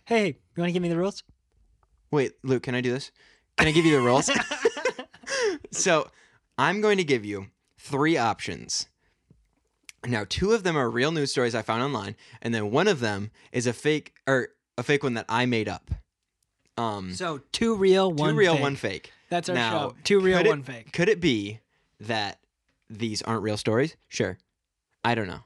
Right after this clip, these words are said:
Speaker 2: I didn't read up that much. I read a little bit about 'em. So you can ask
Speaker 1: Shh, shh, shh. We don't have to tell 'em that.
Speaker 2: You can ask.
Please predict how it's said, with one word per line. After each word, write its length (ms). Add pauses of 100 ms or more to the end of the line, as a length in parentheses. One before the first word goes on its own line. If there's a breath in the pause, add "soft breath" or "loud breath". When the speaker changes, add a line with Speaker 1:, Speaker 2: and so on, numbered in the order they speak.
(120)
Speaker 2:
I 120
didn't 320
read 280
up 160
that 200
much. 200
I 120
read 140
a 80
little 200
bit 140
about 240
'em. 140 (540 soft breath)
So 340
you 160
can 380
ask 320
Speaker 1:
Shh, 80
shh, 120
shh. 100
We 160
don't 100
have 120
to 60
tell 140
'em 80
that. 200
Speaker 2:
You 180
can 160
ask. 520